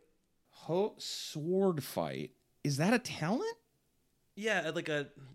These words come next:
Speaker 2: like a, two people are gonna do, like, a cool, like, choreographed, I guess that's a, does that count as a dance?
Speaker 1: I think it's, it's somewhere between dance and athletic talent, isn't it?
Speaker 2: <laughs> Yeah.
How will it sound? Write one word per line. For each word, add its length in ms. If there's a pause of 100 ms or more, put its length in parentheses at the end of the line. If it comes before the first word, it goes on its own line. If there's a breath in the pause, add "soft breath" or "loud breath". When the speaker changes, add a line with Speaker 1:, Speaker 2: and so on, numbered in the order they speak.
(140)
Speaker 2:
like 180
a, 280
two 140
people 540 (580)
are 200
gonna 180
do, 160
like, 180
a 60
cool, 360
like, 240 (220)
choreographed, 880 (340)
I 60
guess 160
that's 220
a, 80
does 420
that 240
count 240
as 140
a 60
dance? 600 (420)
Speaker 1:
I 120
think 180
it's, 300
it's 160
somewhere 400
between 380
dance 300
and 120
athletic 420
talent, 360
isn't 180
it? 160
Speaker 2:
<laughs> 640
Yeah. 300